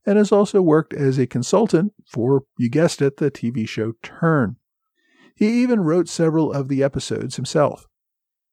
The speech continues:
Since Rose's book and the popularity of the T V show, there have been several more books published about the Culper spy ring, but most of these seem to be poor attempts to benefit from the popularity of the T V show.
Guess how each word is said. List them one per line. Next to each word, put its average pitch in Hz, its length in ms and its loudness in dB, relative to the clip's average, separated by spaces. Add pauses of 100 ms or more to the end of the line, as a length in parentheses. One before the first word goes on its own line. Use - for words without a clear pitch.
Since - 320 0
Rose's 202 340 0
book 160 300 -2 (240)
and 165 200 2
the 165 40 0
popularity 135 720 0
of 131 180 -6
the 139 60 -16
T 135 200 -4
V 202 180 2
show, 147 400 0 (220)
there 220 120 2
have 214 140 0
been 208 120 2
several 175 400 2
more 135 220 2
books 120 320 -4
published 143 640 -4
about 147 320 0
the 160 100 -4
Culper 135 320 -2
spy 123 280 -4
ring, 127 380 -2 (720)
but 196 200 2
most 254 300 0
of 190 80 2
these 170 200 2
seem 143 220 0
to 131 60 -6
be 135 240 2 (100)
poor 185 220 2
attempts 131 420 -2
to 131 180 -2
benefit 123 480 -2
from 127 220 -4
the 131 80 -2
popularity 117 720 -2
of - 160 -10
the 117 80 -12
T 117 180 -4
V 160 160 2
show. - 380 -2